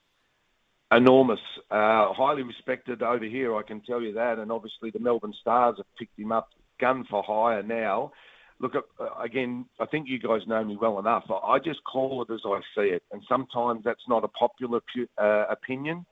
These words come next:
It does concern me. And I don't know Trent Boult. I know he's been a, a, a wonderful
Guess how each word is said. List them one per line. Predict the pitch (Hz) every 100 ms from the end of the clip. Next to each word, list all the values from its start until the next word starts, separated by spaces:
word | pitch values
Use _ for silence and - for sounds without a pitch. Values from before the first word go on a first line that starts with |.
| _ _ _ _
It | 135 127
does | 165 170 -
concern | 147 135 - 127 117
me. | 104 95
And | 135
I | 135 156
don't | 135 127
know | 113
Trent | 117 - 107 -
Boult. | 117 143 -
I | 110
know | 117 110
he's | 101
been | 113 107 104
a, | 101
a, |
a | 98 - 98 98 95 -
wonderful | 120 120 113 -